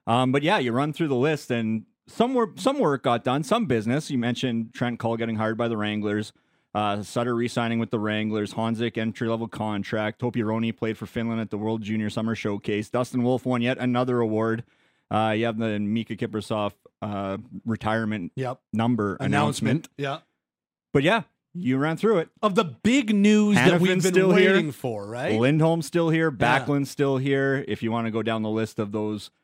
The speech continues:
Speaker 1: unrestricted free agents next summer, uh, Tanev's still
Speaker 2: Zadorov,
Speaker 1: here.
Speaker 2: Tanev,
Speaker 1: Zadorov's still
Speaker 2: Sachs,
Speaker 1: here.
Speaker 2: yep.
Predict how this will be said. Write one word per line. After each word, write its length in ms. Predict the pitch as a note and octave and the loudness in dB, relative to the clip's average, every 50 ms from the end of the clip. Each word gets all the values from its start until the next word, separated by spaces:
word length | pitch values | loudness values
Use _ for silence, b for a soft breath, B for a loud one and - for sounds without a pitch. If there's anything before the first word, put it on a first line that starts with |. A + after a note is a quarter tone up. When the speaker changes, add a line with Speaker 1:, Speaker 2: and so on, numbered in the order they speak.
| _ _ - | _ _ -2
Speaker 1:
unrestricted 560 | B2 B2 B2+ A#2 - - C3 A2 - A#2 - | 0 0 0 -2 0 -2 0 0 0 -2 -2
free 260 | - A#2 A2+ A2+ A2+ | -2 -2 0 0 0
agents 460 | A2+ A#2 A2 G#2+ A2+ A2 G#2 - - | 0 0 -2 -2 -2 -2 -4 -4 -4
next 300 | A2+ A2 A2+ G#2+ - - | -4 -2 -2 -4 -6 -6
summer, 420 | - C3 B2+ C3 C3 C3 C3 B2+ - _ _ _ _ _ _ _ _ | -4 -2 -2 0 0 0 -2 -2 -4 _ _ _ _ _ _ _ _
uh, 380 | - G#2 G#2+ G#2 G#2 G#2 G2+ F2 | -4 -2 -2 0 -2 -2 -4 -6
Tanev's 440 | - - A2+ A#2 A#2+ A#2+ A#2 G#2+ A#2+ | -6 -4 -2 0 0 0 -2 -2 -2
still 220 | A#2 C3 B2 A2+ | 0 0 0 2
Speaker 2:
Zadorov, 40 | A#2 | 0
Speaker 1:
here. 160 | A#2 A#2 A#2 | 0 0 -2
Speaker 2:
Tanev, 160 | G#2 G2+ G#2 G#2 | -2 -2 -2 0
Speaker 1:
Zadorov's 480 | A#2 A#2 B2 A#2+ A#2 A#2+ A#2 A2+ A2 | 2 2 2 2 2 0 0 -2 -4
still 260 | - - B2 B2 B2 | -4 -2 0 2 2
Speaker 2:
Sachs, 80 | A#2 A2+ | 2 2
Speaker 1:
here. 300 | A#2 A#2+ A#2+ A#2+ A#2+ B2 | 2 2 2 2 2 0
Speaker 2:
yep. 240 | B2+ A#2+ A#2 G2+ | 0 -2 -2 -4